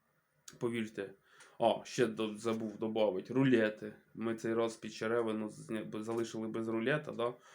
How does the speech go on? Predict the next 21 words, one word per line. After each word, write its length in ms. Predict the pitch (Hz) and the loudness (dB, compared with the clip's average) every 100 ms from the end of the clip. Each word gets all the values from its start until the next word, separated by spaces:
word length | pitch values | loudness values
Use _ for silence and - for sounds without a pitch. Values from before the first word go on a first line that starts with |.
| - - | -20 -18
Зняли, 360 | - 110 113 135 | -2 2 4 2
там 220 | 123 110 | 2 0
вийшло 380 | 113 120 - 110 | 0 -2 -4 -6
почти 300 | - 110 110 | -6 -6 -6
вісім, 300 | 117 123 - | -6 -6 -4
майже 360 | 117 123 117 110 | 4 4 4 0
вісім 340 | 120 131 117 | -4 -4 -4
кілограм 500 | 110 104 110 120 117 | -2 -2 2 2 2
рулета 400 | 113 107 104 - | 0 0 -2 -6
само. 360 | - 104 107 - _ - - _ | -12 -10 -10 -14 _ -20 -20 _
Ну, 160 | - 113 | -8 -2
там 300 | 110 107 - | 2 2 2
реально 360 | 113 123 120 107 | 6 6 6 2
його 260 | 113 113 | 2 4
як 180 | 113 110 | 2 0
запекти, 500 | 113 110 110 - 127 | -4 -6 -6 -2 -2
це, 240 | - 101 90 - - | -2 -4 -4 -8 -14
ну, 240 | - 113 98 | -8 -6 -6
кол-, 260 | - 113 - | 0 0 0
колбаса, 540 | - 120 120 120 156 | -2 2 4 6 4
там, 260 | - 107 110 | 4 0 -4